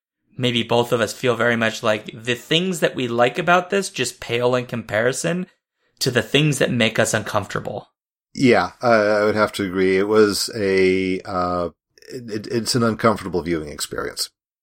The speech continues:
Speaker 1: Yeah, and I, and I wonder how we would have felt maybe if we were both of adult age in nineteen eighty-two, I'm realizing that one of us probably was. Uh, <laughs>
Speaker 2: <laughs> No,
Speaker 1: I,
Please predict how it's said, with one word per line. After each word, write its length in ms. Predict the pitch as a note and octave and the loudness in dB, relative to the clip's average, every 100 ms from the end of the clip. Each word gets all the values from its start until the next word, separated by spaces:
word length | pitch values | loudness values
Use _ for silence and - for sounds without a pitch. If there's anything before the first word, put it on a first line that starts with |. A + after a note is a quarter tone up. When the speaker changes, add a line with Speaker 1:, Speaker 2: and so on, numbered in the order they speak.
| _ _ _ _ _ - | _ _ _ _ _ -2
Speaker 1:
Yeah, 380 | G#2 F#2 G2 - | 0 0 -4 -6
and 100 | C#3+ | -4
I, 100 | C#3 | -4
and 140 | C3 A#2+ | -2 -4
I 80 | |
wonder 340 | A#2 C3+ F3 E3+ | -2 -2 0 -2
how 160 | C#3 | 0
we 120 | C3 B2 | -2 -2
would 160 | A2+ | -6
have 100 | A2 | -8
felt 440 | - B2 G#2+ G#2 - | -4 -2 -2 -4 -8
maybe 440 | G#2 G#2+ G2 - _ _ - | -6 -6 -8 -12 _ _ -6
if 140 | G2+ | -4
we 100 | A#2 | -4
were 140 | A2+ | -6
both 440 | G#2+ A#2+ A#2+ A2+ - _ _ - | -2 2 2 0 -12 _ _ -2
of 140 | A#2+ | 0
adult 340 | A2+ A2+ A2+ - | 0 -2 -2 -2
age 380 | G#2+ G#2 G2+ | -4 -4 -6
in 140 | G2+ G2 | -8 -6
nineteen 360 | G2 G2 A2 | -6 -8 -8
eighty-two, 640 | G2 F#2+ F2+ B2 G2 F#2+ G2+ | -6 -8 -6 -4 -2 -4 -6
I'm 420 | G#2 - A#2 A#2+ | -8 -8 -8 -6
realizing 500 | B2+ C3 B2 A2+ A2 | 2 4 4 2 -4
that 140 | G#2+ A2 | -4 -2
one 160 | A#2 | 0
of 100 | A2 | 0
us 140 | G#2 G2+ | -2 -4
probably 480 | - A2+ G#2+ G2 F#2+ | -6 -8 -6 -6 -6
was. 380 | G2+ F#2+ F2+ - - - - | -6 -6 -8 -16 -20 -18 -6
Uh, 200 | A2+ A2 | -2 0
<laughs> 340 | - D3 D3 C3 - - | 4 8 8 4 -6 -6
Speaker 2:
<laughs> 80 | |
No, 80 | C#3+ | 0
Speaker 1:
I, 120 | E3 | 2